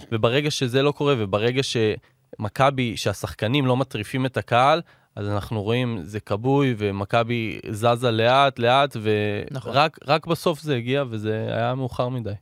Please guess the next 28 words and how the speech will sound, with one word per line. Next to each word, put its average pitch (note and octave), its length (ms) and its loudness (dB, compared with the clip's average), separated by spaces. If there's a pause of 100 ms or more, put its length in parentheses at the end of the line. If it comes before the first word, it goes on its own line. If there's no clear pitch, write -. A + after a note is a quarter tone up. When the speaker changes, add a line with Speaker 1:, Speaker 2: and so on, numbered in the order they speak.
Speaker 2:
נכון, A2+ 220 -6
אנחנו G2+ 220 -8
גם A2+ 120 -4
רואים, B2 360 0
אה, C3 220 -2
אני, A#2 160 -4
אני A2 80 -4
מסכים, A2+ 340 -4
אני G2 100 -6
מסכים B2 260 -8
עם A#2+ 60 -4
הנקודה G#2+ 320 -6
שלך, B2 320 -8
על C3+ 220 -4
הקטע A2+ 320 -4
הזה G2+ 200 -4
של G2+ 320 -4
השחקנים G2+ 580 -6
שמביאים G2+ 500 -6
אנרגיות A2 480 -4
ומקפיצים F#2 1200 -8
את A#2 100 -8
הקהל, A2 260 -4
והקהל G#2 320 -6
מקפיץ G#2 300 -8
את - 60 -12
הקבוצה F#2 280 -10
בחזרה, G2 600 -6